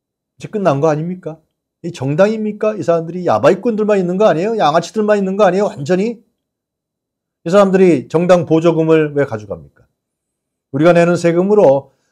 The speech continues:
상당한 액수가 국민의힘의 정당 보조금으로 갈 것입니다. 이들은 세상이 바뀌었는데도 아직도 박정희, 전두환, 이 독재의 망령 속에서 그들을 끄집어내서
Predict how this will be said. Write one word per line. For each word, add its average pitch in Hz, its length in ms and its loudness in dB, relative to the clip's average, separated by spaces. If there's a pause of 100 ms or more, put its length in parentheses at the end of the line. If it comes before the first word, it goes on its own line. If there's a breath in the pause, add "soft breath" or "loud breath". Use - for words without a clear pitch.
(100)
상당한 220 840 0 (220)
액수가 156 680 -2
국민의힘의 139 600 -4
정당 131 440 -4
보조금으로 107 460 -4
갈 92 180 -20
것입니다. - 400 -20 (2250)
이들은 190 680 0 (360)
세상이 175 420 2
바뀌었는데도 104 720 -4
아직도 - 500 -10 (280)
박정희, 139 500 -2
전두환, 127 540 -4 (640)
이 170 160 -8
독재의 185 580 2
망령 147 440 -2
속에서 92 440 -8
그들을 202 400 0
끄집어내서 185 760 0